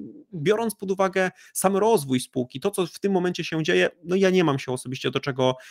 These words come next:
za bardzo przyczepić. Nawet gdybym chciał, jak mówię, no problemem może być takie niezrozumienie spółki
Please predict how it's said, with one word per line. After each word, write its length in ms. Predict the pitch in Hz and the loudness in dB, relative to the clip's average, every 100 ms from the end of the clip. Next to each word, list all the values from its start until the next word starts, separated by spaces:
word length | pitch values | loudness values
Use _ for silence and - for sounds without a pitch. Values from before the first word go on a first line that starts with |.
| - 135 | -12 2
za 120 | 143 | 6
bardzo 320 | 143 131 139 | 6 2 -2
przyczepić. 460 | - 139 139 - 190 | -2 0 0 0 0
Nawet 240 | 196 165 | 0 2
gdybym 220 | 170 151 | 0 0
chciał, 380 | 143 135 127 139 _ _ _ _ _ _ _ _ _ - - | -2 -2 -2 -4 _ _ _ _ _ _ _ _ _ -10 -2
jak 160 | 151 | 0
mówię, 260 | 190 175 139 | 0 0 0
no 100 | 139 | 0
problemem 400 | 156 151 170 160 | 0 2 2 2
może 220 | 151 147 | 2 0
być 160 | 143 139 | -4 -6
takie 220 | 147 151 | -6 0
niezrozumienie 600 | 151 143 147 143 160 151 | 0 2 0 2 2 0
spółki 500 | - 151 143 151 147 | 0 -4 -2 -4 -4